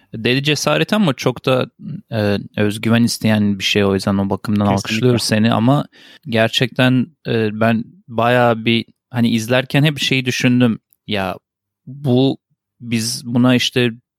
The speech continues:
Speaker 1: verdiğimiz kısa süre ile senin <laughs> verdiğin günler, aylar falan hani dağlar kadar fark var orada. Peki zorluk olarak böyle maddi, manevi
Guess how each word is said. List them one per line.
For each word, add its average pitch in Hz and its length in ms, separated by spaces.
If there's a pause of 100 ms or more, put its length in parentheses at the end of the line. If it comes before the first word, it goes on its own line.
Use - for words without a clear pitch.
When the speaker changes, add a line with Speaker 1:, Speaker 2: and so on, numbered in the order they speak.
(200)
Speaker 1:
verdiğimiz 117 640
kısa - 320
süre 139 500 (480)
ile 131 260
senin 160 420 (320)
<laughs> - 320
verdiğin 131 560
günler, 131 360
aylar 139 380
falan 165 500
hani 117 420 (440)
dağlar 120 320
kadar 131 220
fark 135 380
var 104 100
orada. 95 360 (320)
Peki 160 440
zorluk 135 500
olarak 151 400
böyle 127 240
maddi, 127 480
manevi 120 640